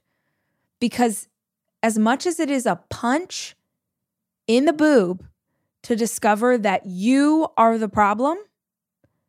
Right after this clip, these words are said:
there's also mad power in that. Because if you are the problem, you are also the solution. If you've messed this life up, you're also the only one who could fix it.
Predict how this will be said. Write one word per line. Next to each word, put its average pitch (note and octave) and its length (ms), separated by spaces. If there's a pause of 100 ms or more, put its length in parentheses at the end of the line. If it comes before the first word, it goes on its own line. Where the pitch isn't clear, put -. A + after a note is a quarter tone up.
(640)
there's A3+ 200
also B3 360
mad A#3 320
power D#4 340
in F#3 140
that. E3 320
Because G#3+ 260
if A3 140
you A#3 140
are A#3 100
the A3 100
problem, B3 640 (220)
you A3 260
are C4+ 140
also G3+ 340
the G3+ 140
solution. - 640 (560)
If G3 160
you've C#4 240
messed E4 320
this D#4 220
life D#4 340
up, C#4 340 (400)
you're C4 260
also C#4 400
the B3 140
only A#3 240
one G#3 220
who G#3 120
could G3+ 160
fix - 320
it. - 120